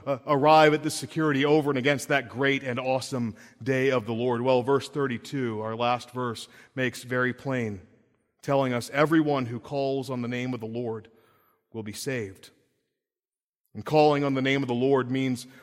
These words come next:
far more than a simple one-time utterance, a, a simple one-time saying of the sinner's prayer or anything like that. No, this verb is also an imperfect,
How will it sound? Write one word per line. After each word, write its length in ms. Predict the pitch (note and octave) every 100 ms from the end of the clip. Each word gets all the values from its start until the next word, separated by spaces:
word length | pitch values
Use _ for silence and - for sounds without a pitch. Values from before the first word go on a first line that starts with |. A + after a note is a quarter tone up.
| -
far 280 | D3+ D3 C#3
more 280 | C3+ C#3 B2+
than 140 | B2
a 80 | A#2+
simple 640 | - D3+ C#3+ C#3 B2+ - - -
one-time 600 | B2 C3+ C3 C3 B2+ A#2+
utterance, 400 | A#2+ A#2+ A2+ A2+
a, 300 | A#2+ A#2 C3
a 40 |
simple 500 | A#2+ D#3 C3 C3+ C3 - - -
one-time 840 | C#3 C#3 C3+ A#2+ C#3+ C3+ B2+ A#2+
saying 400 | - D3 C3+ B2+
of 100 | A#2+
the 80 | A2+
sinner's 380 | - D3 C3 -
prayer 400 | - C3+ C3 B2+
or 300 | A#2+ B2+ C3
anything 440 | C3+ B2+ C3 B2
like 240 | A#2+ A#2 A#2+
that. 400 | A#2+ G#2+ - _ _ _ _ _ _ _ _ _ _ B2+
No, 200 | B2 A#2
this 220 | D3+ A#2
verb 320 | A#2+ B2 C#3
is 160 | C3+ -
also 540 | C3 D3 - B2+ A#2+
an 180 | A#2 A#2+
imperfect, 760 | C3+ B2 - A#2+ G#2+ G#2+ -